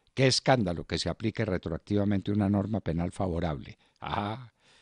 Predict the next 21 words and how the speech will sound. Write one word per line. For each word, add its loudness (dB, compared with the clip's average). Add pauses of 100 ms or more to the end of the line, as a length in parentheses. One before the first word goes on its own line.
(300)
bueno. -14 (800)
Lo -6
que -8
sí -4
no -2
les -4
escandaliza -2 (280)
es -2
la -8
ley, 0 (540)
eh, -8
sobre 2
la -4
conexidad -2
entre -8
el -10
delito -8
político -8 (500)
y -2 (240)
el -10
narcotráfico, -8